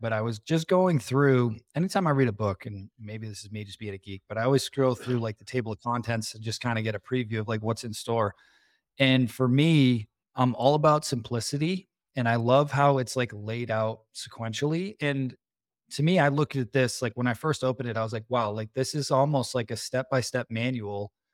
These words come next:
all the way from the thought process at the beginning of, like, "Is this for me?" And I think there's even a chapter called, like, "Is this for me?" or "Why even bother?" all the way through, like,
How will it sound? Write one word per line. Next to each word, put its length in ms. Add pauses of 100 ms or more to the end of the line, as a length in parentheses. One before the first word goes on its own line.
(140)
all 120
the 60
way 120
from 200
the 100
thought 280
process 540
at 80
the 60
beginning 480
of, 120
like, 260 (240)
"Is 240
this 220
for 160
me?" 240
And 100
I 60
think 180
there's 180
even 180
a 40
chapter 360
called, 280
like, 180 (300)
"Is 220
this 180
for 160
me?" 340 (340)
or 80
"Why 260
even 240
bother?" 500 (380)
all 160
the 80
way 180
through, 320
like, 260